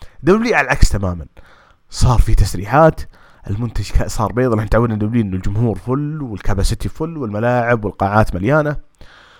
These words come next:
والقصص أيضًا صار فيها داون، آه، جريد، وللأسف ما كان منتج يعني مرة مهم. فأنت تتكلم عن اثنين وخمسين أسبوع، مستحيل إنك تتابع في أيام الجائحة ب-،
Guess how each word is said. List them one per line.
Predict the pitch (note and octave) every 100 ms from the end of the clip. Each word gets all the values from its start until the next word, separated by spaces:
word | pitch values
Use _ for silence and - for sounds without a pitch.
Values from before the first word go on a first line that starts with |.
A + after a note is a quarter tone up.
| _ _
والقصص | C#3+ D3+ E3+ E3 F3+ - D3 C#3+ C3
أيضًا | G2 A#2 G#2+
صار | G#2+ G#2+
فيها | - G2+ F#2
داون، | F2+ F2+ F#2 - _ _ _ _ _ _
آه، | - F#2+
جريد، | F#2 - A2 G#2+ - - _ _ - F2+ - _ -
وللأسف | A2+ F2+ A#2 G#2+ - - _ _ _ _ -
ما | A#2 B2+ B2+
كان | - A2+
منتج | G#2 G#2 G2+ F#2+
يعني | F#2 F#2+
مرة | G2 G2 E2+
مهم. | F2 F2+ B2 - - _
فأنت | - A2+
تتكلم | - - C3
عن |
اثنين | G#2+ A#2+
وخمسين | G#2 G#2+ A#2
أسبوع، | G2+ - A#2+ G#2+ - - - -
مستحيل | A2 - B2+
إنك | G#2+
تتابع | - - A2 F#2+
في | A2
أيام | A#2 G2+
الجائحة | G2 A2+ F#2 - F2+ - _ _ _ _ -
ب-، | A2 G2 G2 F#2 F2+ F2